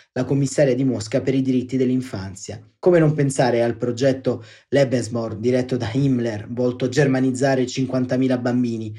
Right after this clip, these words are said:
di cui ventimila polacchi che avevano tratti ariani? Furono rubati nei territori dell'est e affidati a famiglie tedesche allo scopo di ripopolare di sangue buono una nazione decimata dalla guerra,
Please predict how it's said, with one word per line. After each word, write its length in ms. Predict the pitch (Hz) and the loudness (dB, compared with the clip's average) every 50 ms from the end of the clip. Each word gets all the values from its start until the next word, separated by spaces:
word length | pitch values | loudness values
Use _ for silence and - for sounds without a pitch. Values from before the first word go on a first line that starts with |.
| - - - _ _ | -16 -20 -20 _ _
di 180 | - 120 135 135 | -6 -4 -2 0
cui 140 | 135 147 135 | 2 2 2
ventimila 500 | 131 131 127 - 135 139 135 131 123 - | 2 2 0 0 0 0 2 2 2 2
polacchi 500 | 139 135 127 120 120 110 - - - 98 | 4 4 4 2 0 -2 -6 -10 -12 -6
che 140 | - 143 127 | -2 -2 0
avevano 340 | 123 131 127 123 120 120 | 2 2 0 0 0 -2
tratti 360 | - 120 127 127 123 - 131 117 | 0 0 -2 -2 -2 -2 -2 0
ariani? 500 | 113 123 135 135 123 117 110 110 107 107 - - - _ _ _ _ | 2 2 2 2 0 -2 -4 -6 -10 -12 -14 -20 -20 _ _ _ _
Furono 380 | - - 160 160 156 147 147 143 | -4 2 4 4 6 6 4 4
rubati 360 | 139 135 139 160 160 151 139 | 2 4 4 2 2 2 2
nei 120 | 131 123 | 0 0
territori 420 | 123 131 123 120 117 - 131 131 123 | 0 0 0 0 0 0 0 2 2
dell'est 580 | 127 120 120 131 139 143 131 - - - 123 - - - _ _ | 2 2 2 2 2 2 0 -2 -6 -10 -12 -12 -14 -18 _ _
e 100 | - 139 | 0 0
affidati 440 | 139 - - 143 139 147 147 139 135 | 0 0 0 2 2 4 4 4 2
a 60 | 127 | 0
famiglie 360 | - 135 131 131 131 127 127 | 0 0 0 2 2 2 2
tedesche 520 | - 131 127 139 135 127 - - - 135 | 2 2 2 2 2 2 2 0 -2 0
allo 120 | 123 123 123 | 0 0 0
scopo 380 | - - - 143 117 135 131 | -2 -4 -4 -4 -2 0 0
di 240 | 120 123 120 110 - - - _ - | 0 0 -2 -4 -4 -10 -20 _ -4
ripopolare 800 | 131 135 160 160 147 156 147 131 143 139 143 143 139 135 131 131 | 0 2 2 4 4 4 4 4 4 2 2 2 2 2 2 2
di 100 | 123 120 | 0 0
sangue 460 | 120 - 160 160 160 147 139 143 135 | 0 2 2 4 4 4 4 4 2
buono 520 | 127 123 135 139 147 151 156 156 151 151 - 156 | 2 2 2 2 4 4 4 4 2 0 0 -2
una 180 | 143 135 135 135 | -2 -2 0 0
nazione 420 | 135 131 - - 151 151 147 135 | -2 -4 -4 -2 -2 0 0 0
decimata 440 | 131 131 - 139 127 120 110 110 120 | -2 -2 -2 -2 -4 -4 -4 -4 -2
dalla 180 | 127 123 127 | -2 -2 0
guerra, 520 | 120 113 113 104 104 104 92 110 110 107 | 0 -2 -2 -2 -4 -6 -8 -10 -12 -12